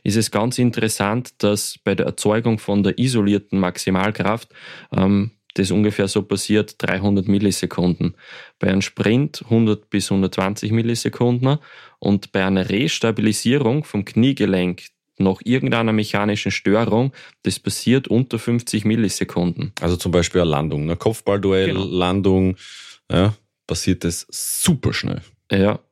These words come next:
Speaker 1: also das heißt, wir müssen eigentlich die Sportler, Sportlerinnen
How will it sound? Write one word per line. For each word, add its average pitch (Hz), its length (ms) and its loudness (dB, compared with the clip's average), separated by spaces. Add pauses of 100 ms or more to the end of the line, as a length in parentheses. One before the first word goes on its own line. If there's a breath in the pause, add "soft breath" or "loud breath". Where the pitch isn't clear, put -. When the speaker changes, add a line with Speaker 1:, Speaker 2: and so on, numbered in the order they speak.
(100)
Speaker 1:
also 95 240 2
das 101 220 0
heißt, 113 240 -2
wir 107 100 0
müssen 110 520 0
eigentlich 113 640 -2
die 107 160 0
Sportler, 110 460 -2
Sportlerinnen 113 800 0